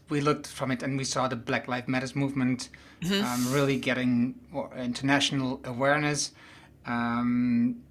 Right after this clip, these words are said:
Speaker 1: attention. Um,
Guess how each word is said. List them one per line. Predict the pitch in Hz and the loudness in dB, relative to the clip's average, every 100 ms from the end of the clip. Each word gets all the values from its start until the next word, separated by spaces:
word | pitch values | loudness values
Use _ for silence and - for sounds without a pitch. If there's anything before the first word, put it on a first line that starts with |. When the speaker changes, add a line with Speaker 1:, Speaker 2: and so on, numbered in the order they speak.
| - | -14
Speaker 1:
attention. | - 143 151 - 160 165 - - - - - - - - - - - - - - - - - - - - - - - - - | -4 -2 -2 -2 -4 -6 -12 -20 -20 -20 -20 -20 -20 -20 -20 -20 -20 -20 -20 -20 -20 -20 -20 -20 -20 -20 -20 -20 -20 -20 -8
Um, | 147 139 127 131 127 127 131 | -4 -2 0 0 0 -2 -6